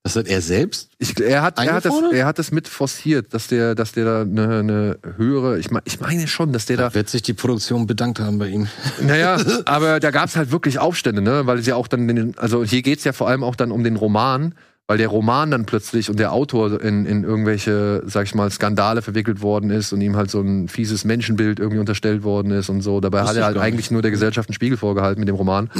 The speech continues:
Speaker 2: <clears throat> Und diese Doku ergründet das halt alles so ein bisschen, die Ursprünge von, also Roman, wie dann der Film wurde und so weiter. Und ja, wie gesagt, Kubrick wollte eigentlich, glaub ich, sogar, dass der Film verboten wird.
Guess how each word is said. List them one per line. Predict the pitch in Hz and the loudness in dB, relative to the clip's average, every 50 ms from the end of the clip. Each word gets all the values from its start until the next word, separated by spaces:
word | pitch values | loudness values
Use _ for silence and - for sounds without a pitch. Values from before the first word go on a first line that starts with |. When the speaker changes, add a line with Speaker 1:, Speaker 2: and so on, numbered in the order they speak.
| - - - | -2 -2 -2
Speaker 2:
<clears throat> | - - 98 95 | -4 -4 -6 -4
Und | - 107 104 | -2 -2 0
diese | 104 98 101 | 0 -2 -2
Doku | 95 107 104 104 95 113 110 104 98 - - _ _ _ _ _ _ _ - | 0 0 0 0 2 2 0 0 0 -4 -10 _ _ _ _ _ _ _ -4
ergründet | 113 104 - 113 120 120 120 110 117 | -4 0 2 2 2 2 0 0 -2
das | 107 - 107 | -2 0 0
halt | 104 98 - | -2 0 0
alles | 95 101 98 | -2 -2 -2
so | - 101 | -2 -2
ein | 95 | -2
bisschen, | 95 - - 104 98 92 | -2 -2 -2 -2 -2 -2
die | 98 | -2
Ursprünge | 98 104 107 104 - - - 104 98 98 95 98 95 95 95 85 - - - | -2 -2 -2 -2 -4 -4 -4 -2 0 0 2 2 2 0 0 -2 -6 -6 -6
von, | - 101 - - | -6 -4 -2 -2
also | 107 101 98 | 0 0 0
Roman, | 87 92 101 98 104 104 107 107 107 104 101 | 0 0 2 2 2 2 2 2 2 0 0
wie | 98 98 | 0 0
dann | 101 98 98 95 | 0 0 0 0
der | 98 92 | 0 0
Film | - - 107 107 104 98 | 0 0 0 0 0 0
wurde | 101 98 98 98 | 0 0 0 0
und | 95 87 95 | 0 -2 -2
so | 92 92 95 | -2 -2 0
weiter. | 92 95 90 90 82 | 0 0 0 -2 0
Und | 85 | 0
ja, | 98 113 117 113 | 2 2 2 0
wie | 117 | 0
gesagt, | 110 104 127 113 107 | 0 0 0 -2 -2
Kubrick | - - 123 127 - 139 143 139 - - - - - _ _ _ _ _ _ | -4 -4 -4 -2 0 0 0 0 -2 -8 -20 -20 -20 _ _ _ _ _ _
wollte | 98 92 101 107 120 147 156 156 - | -4 0 2 2 2 2 0 0 0
eigentlich, | 101 120 151 202 208 - - | 0 0 0 0 -2 -2 -2
glaub | 175 160 165 | -2 -2 -2
ich, | 156 | -2
sogar, | - 139 139 | -2 -2 -2
dass | 139 135 | -2 -2
der | - 131 | -4 -2
Film | - 147 143 | -2 -2 -2
verboten | 135 131 113 104 107 117 131 - 110 92 | -2 -2 -2 0 0 0 -2 -4 -6 -6
wird. | 87 80 - - - - | -6 -8 -10 -12 -16 -18